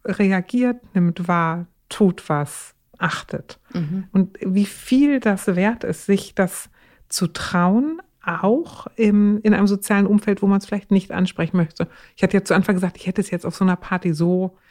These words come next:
Speaker 1: nicht angesprochen. Ich glaube, in meiner Fantasie war die Ansprache, „Was machst du da?“ Ne?
Speaker 2: Mhm, mhm.
Speaker 1: Ich finde die Ansprache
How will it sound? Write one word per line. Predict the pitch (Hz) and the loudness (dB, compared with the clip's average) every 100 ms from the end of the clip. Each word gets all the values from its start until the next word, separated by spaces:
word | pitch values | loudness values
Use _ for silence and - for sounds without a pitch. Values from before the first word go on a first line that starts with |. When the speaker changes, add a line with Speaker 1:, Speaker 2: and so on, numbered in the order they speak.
| _ _ - | _ _ -2
Speaker 1:
nicht | 185 185 | -2 0
angesprochen. | 180 180 - - 170 180 170 | 0 0 -2 -8 -6 -4 -6
Ich | - | -6
glaube, | 170 170 | -4 -2
in | |
meiner | 160 165 175 | 0 0 -4
Fantasie | - 165 165 160 170 | -4 -4 -4 -2 -2
war | 160 | -2
die | 165 | -2
Ansprache, | 175 175 - - 160 | -2 -4 -6 -12 -10
„Was | 165 | -6
machst | 190 - - | -6 -6 -4
du | |
da?“ | - - - _ _ _ _ - | -4 -6 -10 _ _ _ _ -8
Ne? | 294 190 175 175 170 | -4 -2 0 -2 -4
Speaker 2:
Mhm, | 175 | -4
mhm. | 160 156 175 170 | -2 -2 -4 -8
Speaker 1:
Ich | - - | -10 -2
finde | 208 190 | 0 2
die | 196 - | -2 -2
Ansprache | 196 196 196 - 180 170 175 180 | 0 2 0 -4 -4 -2 -2 -4